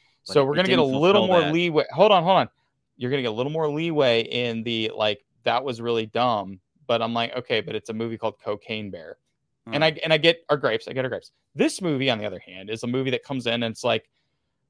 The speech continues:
Speaker 2: "We're a movie about a, a ride, about a, a beloved Disney ride that's about a haunted mansion that has all this history and all this cool stuff. And we're even gonna throw all that stuff in the, in the movie and all the ride stuff." But it,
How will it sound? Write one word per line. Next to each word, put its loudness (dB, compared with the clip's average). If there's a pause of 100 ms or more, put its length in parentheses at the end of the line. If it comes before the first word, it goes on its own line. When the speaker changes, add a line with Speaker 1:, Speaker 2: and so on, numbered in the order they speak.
(160)
Speaker 2:
"We're 8
a 4
movie 2
about 4 (100)
a, 0
a 2
ride, 2
about 0
a, -6
a -4
beloved 2 (240)
Disney -6
ride -2 (760)
that's 0
about 2
a -2
haunted 0
mansion -4
that -10
has -2
all 0
this -6
history -8
and -2
all 0
this -6
cool -8
stuff. -4 (300)
And -8
we're -4
even -4
gonna -2 (380)
throw 4
all 6
that 0
stuff -6
in -4
the, -6
in -6
the -2
movie -4
and -6
all -4
the -4
ride -2
stuff." -6 (500)
But 6
it, -4